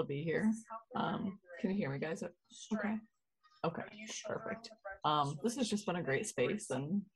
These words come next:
uh, I just feel like I've learned so much, so, uh, I'm just excited for more. I think next week, uh,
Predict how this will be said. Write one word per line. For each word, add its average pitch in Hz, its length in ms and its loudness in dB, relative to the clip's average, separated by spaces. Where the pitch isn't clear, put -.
uh, 139 300 4
I 147 120 4
just 165 160 -4
feel 202 120 0
like 208 120 2
I've 160 140 4
learned 151 240 2
so 165 160 0
much, 147 500 0
so, 139 420 0
uh, 220 280 0
I'm 180 100 4
just 233 220 2
excited 190 380 0
for 190 100 2
more. 170 380 2
I 165 100 8
think 233 220 8
next 165 280 6
week, - 280 0
uh, 135 160 6